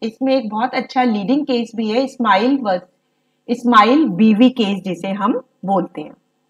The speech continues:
इसमें क्या हुआ, डोनी ने जो था, किसी donor की property थी, उस पे बहुत सारा जो है, कर्जा था। अब डोनी ने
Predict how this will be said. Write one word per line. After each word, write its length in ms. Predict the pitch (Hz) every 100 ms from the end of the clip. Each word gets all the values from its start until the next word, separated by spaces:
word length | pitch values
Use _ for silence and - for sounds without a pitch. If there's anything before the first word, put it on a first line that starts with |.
| _ -
इसमें 380 | 240 254 330 330
क्या 160 | 311
हुआ, 460 | 262 247 226 233 - _ _ _ _ 190
डोनी 480 | 180 226 247 302
ने 200 | 349 294
जो 180 | 226 220
था, 360 | 208 208 202 285 _ _ _ _ _
किसी 400 | 254 247 277 277
donor 340 | 220 214 220 254
की 140 | 285
property 560 | 277 247 214 240 233 247
थी, 160 | 254
उस 240 | 311 247 240
पे 80 | 269
बहुत 420 | 226 190 196 254
सारा 300 | 254 190 190
जो 260 | 202 190 170
है, 280 | 190 403 - -
कर्जा 360 | 226 180 175 156
था। 220 | - - _ _ _ _ _ _ _
अब 300 | 247 247 202
डोनी 480 | 220 220 247 320 392
ने 380 | 294 208 208